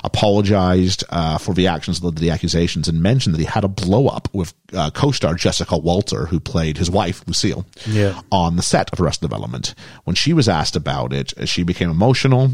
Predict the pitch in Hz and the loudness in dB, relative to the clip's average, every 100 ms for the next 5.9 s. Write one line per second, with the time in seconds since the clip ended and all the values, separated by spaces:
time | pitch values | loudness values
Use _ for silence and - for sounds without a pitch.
0 | 131 - - 78 82 82 73 - 147 - | 0 -4 -2 -2 -2 -2 -2 -2 -2 0
1 | 147 120 117 98 - 87 69 87 82 78 | 4 4 4 2 0 -2 0 -2 0 0
2 | 87 - 82 85 80 78 82 82 80 - | 0 0 0 0 -2 -2 0 0 -4 -4
3 | 85 78 76 - 76 71 - - 131 - | -2 0 -2 -4 -4 -4 -2 2 2 0
4 | 95 78 - 87 78 92 95 92 95 92 | -4 -4 -2 -2 -2 0 2 4 0 -2
5 | 76 73 - 113 104 98 104 110 107 | -6 -2 0 2 2 2 2 2 2